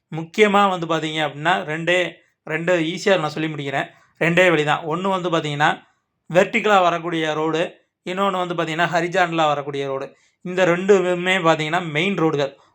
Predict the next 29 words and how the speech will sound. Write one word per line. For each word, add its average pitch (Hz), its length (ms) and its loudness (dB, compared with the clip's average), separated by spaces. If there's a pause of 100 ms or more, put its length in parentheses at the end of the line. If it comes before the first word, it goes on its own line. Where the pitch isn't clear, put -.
(100)
ரொம்ப 170 280 2
பெரிய 180 320 2
மெயின் 160 280 0
ரோடுகள். 147 280 0 (300)
இந்த 170 200 0
ரோடுகள் 180 420 4
தான் 196 140 0
எல்லா 165 300 2
ஏரியாவையும் 165 640 -2
போய் 156 180 -4 (420)
கனெக்ட் 180 300 0
பண்ணும். 151 200 -6
இந்த 143 120 0
ரோட்டை 180 260 4
புடிச்சிட்டோம் 170 540 -2
அப்படின்னா, 135 360 0 (460)
நம்ம, 170 220 2
நம்ம 156 340 0
இருக்கக்கூடிய 165 520 -2
ஏரியாவுக்கு 156 420 0
வந்து 151 180 -4 (380)
ஈஸியா 185 380 2
வந்து 156 220 -2
போயிடலாம் 165 560 2
அப்படிங்கிறத 147 420 -4
வந்து 143 220 -6
நம்ம 165 180 -4
தெரிஞ்சுக்கணும். 139 540 -6 (280)
அப்போ 180 160 2